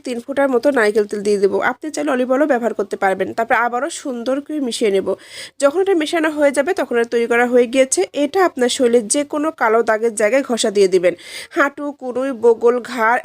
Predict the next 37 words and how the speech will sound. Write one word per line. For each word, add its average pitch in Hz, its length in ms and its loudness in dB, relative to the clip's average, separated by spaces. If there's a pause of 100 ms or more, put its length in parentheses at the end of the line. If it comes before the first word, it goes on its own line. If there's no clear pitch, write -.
এমনকি 294 340 -2
হাতে 269 320 -4
পায়ের 277 260 2
যে 254 120 0 (120)
কালো 254 220 0 (120)
গিঁটগুলো 247 440 -6
আছে 285 200 -2
সেখানে 254 400 -4
ঘষা 233 260 -2
দিয়ে 202 160 4
দিবেন। 180 240 0 (380)
এক 285 220 2
থেকে 339 180 -6
দুইবার 262 300 0
ঘষা 277 180 -2
দেওয়ার 262 260 0
পরে 254 200 2
দেখবেন 262 340 -2
কালো 226 180 2
দাগগুলো 220 340 0
ওঠা 269 160 -4
শুরু 226 200 -6
হয়ে 202 160 2
গিয়েছে। 196 280 0
এভাবে 277 240 2
এক 254 200 0
থেকে 269 180 -6
দুইবার 240 360 -2
ব্যবহার 262 240 0
করলে 294 240 -2
আপনার 233 300 -2
শরীরের 240 240 0
যে 311 160 -4
কোনো 330 240 -2
কালো 240 260 0
দাগ 277 240 -2
চিরতরে 311 380 0